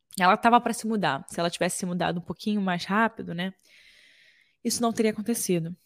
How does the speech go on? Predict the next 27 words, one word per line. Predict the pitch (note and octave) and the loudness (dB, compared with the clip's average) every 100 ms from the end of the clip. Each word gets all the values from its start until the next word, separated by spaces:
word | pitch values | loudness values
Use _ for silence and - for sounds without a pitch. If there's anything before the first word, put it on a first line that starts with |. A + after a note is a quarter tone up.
| _ | _
né? | F#3 F3 E3+ F3 | -2 0 2 0
E, | G3 | 2
mas | B3 D#4+ | 2 2
enfim, | F4+ F#3 D#3+ | 0 -2 -2
a | |
gente | F3 | -4
não | A3 | 0
pode | G3 F#3+ | 2 2
voltar | F3+ F3 E3+ | 0 0 -2
atrás | E3 D3 D#3 E3+ | 0 2 2 0
e | E3 | -4
mudar | E3 E3 D#3+ | -6 -4 -4
as | D#3 | -4
coisas. | - D#3 D#3 E3 - | -4 -4 -2 -6 -8
Porém, | - C4+ A#3+ G#3 A3 - _ _ _ | 2 6 6 4 0 -10 _ _ _
é | A#3 | 2
muito | A#3+ A#3 B3+ | 4 2 2
interessante | B3 A3 A3+ G#3+ | 0 0 -2 -4
que | - | -2
a | |
gente | G#3 G3+ | -4 -6
possa | - G3+ - G3 | -2 -2 0 -2
ajudar | G3+ F#3 F3+ | -2 -2 -2
a | |
resolver | F3+ G3 G#3 G3 F3+ F#3+ - | -2 0 0 0 0 0 -2
coisas, | - F3+ E3+ E3+ E3+ | -4 -2 0 -2 -2
encerrar | F#3 G3 - A3+ D#3 F3 F3+ F3+ | -4 -4 -2 -2 -2 0 0 -2